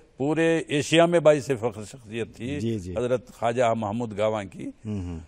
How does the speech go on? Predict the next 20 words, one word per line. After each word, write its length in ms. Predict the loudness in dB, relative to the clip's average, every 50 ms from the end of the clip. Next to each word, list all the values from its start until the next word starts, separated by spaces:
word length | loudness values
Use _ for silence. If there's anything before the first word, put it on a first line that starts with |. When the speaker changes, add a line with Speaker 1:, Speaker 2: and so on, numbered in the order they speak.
| _ _ -8 -6
Speaker 1:
उनके 220 | -6 -4 -2 -2 0
बारे 260 | 2 4 2 4 2
में 120 | 0 0
हमने 200 | -2 -2 -4 -4
कुछ 160 | -4 -6 -8 -8
सोचा 460 | -8 -6 -2 -2 -2 0 2 0 0
नहीं। 240 | 0 -2 -6 -8 -10 -14 _
Speaker 2:
हम्म। 160 | -14 -12 -8 -6
Speaker 1:
अब 120 | -6 -4
उनकी 240 | -4 -6 -6 -6 -6
देखिए 360 | -4 -4 -4 -2 -2 -4 -2
कि 120 | -2 -4 -6 -6 -6 -10 -18 _ _ 2 4
हर 160 | 4 4 4
फील्ड 320 | 2 4 6 6 6 6
में 140 | 4 0 0
थे 80 | 2 0
वो, 140 | 0 0 -2
ज़राअत 440 | 0 2 4 6 8 8 6 6
में 160 | 4 0 -2 -2
थे। 160 | -4 -8